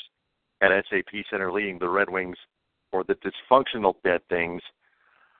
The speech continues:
the Detroit Red Wings, or the dysfun-,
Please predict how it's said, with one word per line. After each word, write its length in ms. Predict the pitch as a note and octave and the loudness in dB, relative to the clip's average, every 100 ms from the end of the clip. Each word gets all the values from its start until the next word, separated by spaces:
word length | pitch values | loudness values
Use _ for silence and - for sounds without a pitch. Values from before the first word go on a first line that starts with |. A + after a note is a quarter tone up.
| _ _ _ _ _ | _ _ _ _ _
the 80 | F#2+ | 4
Detroit 540 | F#2 - - G2 F2+ | 4 0 -6 -4 0
Red 160 | F2+ E2+ | 0 0
Wings, 220 | F2 F2 - _ | -2 -6 -12 _
or 120 | - F2 | -4 -2
the 80 | |
dysfun-, 400 | E2+ E2+ - G2 | -2 -6 -2 0